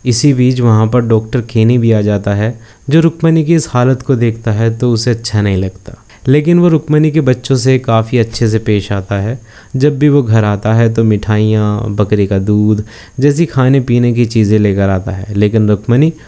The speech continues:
उसके बारे में ज़्यादा कुछ नहीं जानती। अब रुक्मणी की बड़ी बेटी बड़ी हो गई है, उसकी शादी की उम्र हो गई है, लेकिन उसके पास दहेज देने के लिए पैसे नहीं हैं। लेकिन इरा रेड्डी बहुत खूबसूरत है,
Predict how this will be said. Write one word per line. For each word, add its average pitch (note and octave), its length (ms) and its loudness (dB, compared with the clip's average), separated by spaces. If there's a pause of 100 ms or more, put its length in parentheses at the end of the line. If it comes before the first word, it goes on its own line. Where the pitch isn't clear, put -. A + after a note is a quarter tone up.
(120)
उसके C#3 260 0
बारे G2+ 280 0
में C#3+ 160 2
ज़्यादा G#2 260 0
कुछ G2 240 -4
नहीं F#2+ 120 0
जानती। F#2 420 -6 (420)
अब C#3+ 160 0
रुक्मणी C#3+ 480 0
की D#3 140 -2
बड़ी B2 260 2
बेटी A#2 320 0
बड़ी A2+ 320 2
हो G2 180 0
गई F2+ 180 -4
है, F#2 160 -10 (340)
उसकी A#2 260 0
शादी A2+ 420 0
की B2 80 0
उम्र A#2+ 180 2
हो A2+ 200 2
गई A2+ 200 2
है, B2+ 200 -2 (340)
लेकिन D3+ 280 2
उसके D3 260 0
पास B2 300 0
दहेज A2 380 0
देने G2+ 340 0
के G#2 100 -2
लिए G#2+ 220 0
पैसे G2 400 -4
नहीं F#2+ 240 -6
हैं। G2+ 140 -14 (360)
लेकिन A#2 320 0 (140)
इरा C#3+ 180 0
रेड्डी D3 360 0
बहुत C#3 360 2
खूबसूरत G#2 640 -4
है, - 100 -20